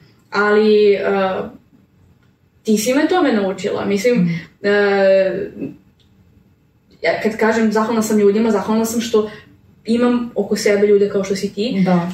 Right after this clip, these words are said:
Speaker 1: koji me posjeću stalno, koji mi pokazuju da,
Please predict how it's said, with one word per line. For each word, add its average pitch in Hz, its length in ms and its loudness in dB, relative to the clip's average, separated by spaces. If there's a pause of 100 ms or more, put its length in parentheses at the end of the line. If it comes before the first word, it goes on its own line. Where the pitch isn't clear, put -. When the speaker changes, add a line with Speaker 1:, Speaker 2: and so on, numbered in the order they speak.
Speaker 1:
koji 220 200 4
me 208 220 0
posjeću 226 500 0
stalno, 220 420 -2
koji 226 120 2
mi 214 100 0
pokazuju 214 560 0
da, 214 300 0